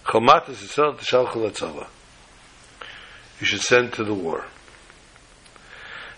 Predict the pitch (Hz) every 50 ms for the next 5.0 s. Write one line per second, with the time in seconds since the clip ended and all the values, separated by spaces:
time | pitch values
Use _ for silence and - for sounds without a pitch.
0 | - - 123 147 180 - - - 123 - - 127 110 101 98 113 120 - - -
1 | 110 131 151 156 123 120 117 - - 123 123 147 160 151 135 120 113 117 127 131
2 | - - 110 98 95 - - 87 - - - 110 104 104 101 95 82 87 92 98
3 | - - - - - 95 110 113 110 98 92 - - 92 101 - - - - -
4 | - - - - - 113 120 113 113 101 - - - 95 98 107 135 156 156 -